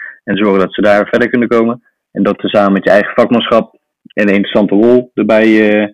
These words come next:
zetten, dan, eh, dan denk ik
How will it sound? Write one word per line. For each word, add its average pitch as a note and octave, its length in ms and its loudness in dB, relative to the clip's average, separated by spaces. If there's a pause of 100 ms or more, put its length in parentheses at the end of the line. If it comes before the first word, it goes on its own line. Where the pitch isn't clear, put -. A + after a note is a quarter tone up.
(460)
zetten, - 360 -4
dan, F#2+ 240 0
eh, F2 200 -2 (180)
dan F2+ 260 -4 (400)
denk E3 360 0
ik - 280 -2